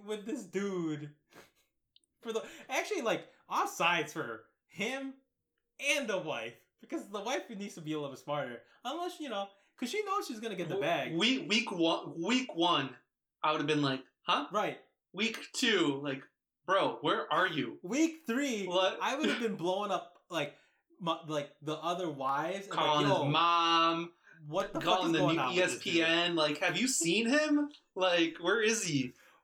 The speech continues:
Speaker 1: But again, this is for a whole ass year. <laughs> Can you just imagine the, uh,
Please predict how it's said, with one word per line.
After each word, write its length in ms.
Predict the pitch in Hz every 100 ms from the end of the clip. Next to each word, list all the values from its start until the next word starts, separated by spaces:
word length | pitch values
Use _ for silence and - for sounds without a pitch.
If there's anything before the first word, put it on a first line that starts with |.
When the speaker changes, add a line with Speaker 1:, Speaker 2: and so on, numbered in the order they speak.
| _ 220
Speaker 1:
But 320 | 208 190 _ -
again, 480 | 156 196 202 113 101 _
this 140 | 180 240
is 120 | -
for 200 | 220 180
a 80 | 120
whole 640 | - - 165 175 185 185 151
ass 500 | 151 151 143 147 _ _ _ _
year. 680 | 127 127 156 170 147 101 - _ _ _ _ _ _ _ _ _ _ _ _ _ _ _
<laughs> 640 | - _ 285 302 302 294 -
Can 140 | 285
you 100 | 359
just 160 | 392 370
imagine 600 | 175 110 113 127 139 147
the, 220 | 117 110
uh, 60 | 107